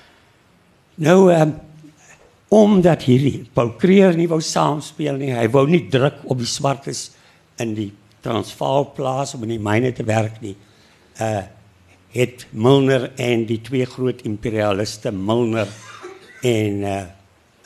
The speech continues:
eh, eh, Rhodes, het, eh,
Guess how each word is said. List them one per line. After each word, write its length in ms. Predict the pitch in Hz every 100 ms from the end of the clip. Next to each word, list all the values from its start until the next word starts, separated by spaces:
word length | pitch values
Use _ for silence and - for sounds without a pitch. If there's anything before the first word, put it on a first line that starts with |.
| -
eh, 220 | 113 92 98 110 _ _ _ -
eh, 100 | 123 - _ 110 - 87 - - 82 -
Rhodes, 560 | 107 113 110 - - - _ _ _
het, 380 | 101 101 101 -
eh, 220 | 104 92